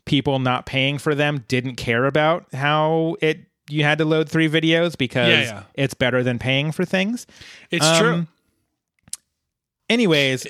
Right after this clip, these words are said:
Speaker 2: Uh,
Speaker 1: so
Speaker 2: support us on Patreon.
Speaker 1: uh, we're just about at that ten-minute mark, so, uh,
Speaker 2: <laughs> We
Speaker 1: we're
Speaker 2: gotta
Speaker 1: gonna have
Speaker 2: split into
Speaker 1: to
Speaker 2: a new M P three.
Speaker 1: We're gonna have to, yeah, split it into M P three. Join us next time. No, just kidding. So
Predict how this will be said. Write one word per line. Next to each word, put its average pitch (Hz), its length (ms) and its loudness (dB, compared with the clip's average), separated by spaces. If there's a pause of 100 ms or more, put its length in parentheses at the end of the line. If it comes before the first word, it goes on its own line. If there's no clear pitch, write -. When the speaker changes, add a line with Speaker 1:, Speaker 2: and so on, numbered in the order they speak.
(140)
Speaker 2:
Uh, 185 160 2
Speaker 1:
so 190 140 4
Speaker 2:
support 185 380 2
us 220 140 0
on 208 120 0
Patreon. 131 680 -6
Speaker 1:
uh, 147 260 4
we're 196 140 0
just 185 340 -2
about 185 180 2
at 180 80 0
that 180 160 0
ten-minute 185 560 0
mark, 202 360 0
so, 151 480 2
uh, 135 800 4
Speaker 2:
<laughs> 135 40 4
We 135 60 2
Speaker 1:
we're - 80 6
Speaker 2:
gotta - 120 4
Speaker 1:
gonna 151 80 2
have 156 180 4
Speaker 2:
split 220 80 -2
into 123 140 2
Speaker 1:
to 113 100 2
Speaker 2:
a 107 40 -2
new 269 260 -2
M 277 140 2
P 285 160 -2
three. 143 560 -4
Speaker 1:
We're 202 200 2
gonna 220 200 2
have 190 220 4
to, 170 140 0
yeah, 165 200 4
split 202 300 0
it 214 40 0
into 202 180 0
M 190 200 2
P 190 160 2
three. 170 320 0
Join 214 240 0
us 226 160 0
next 240 240 0
time. 120 340 0
No, 107 140 -4
just - 160 -18
kidding. - 280 -16
So 113 380 -2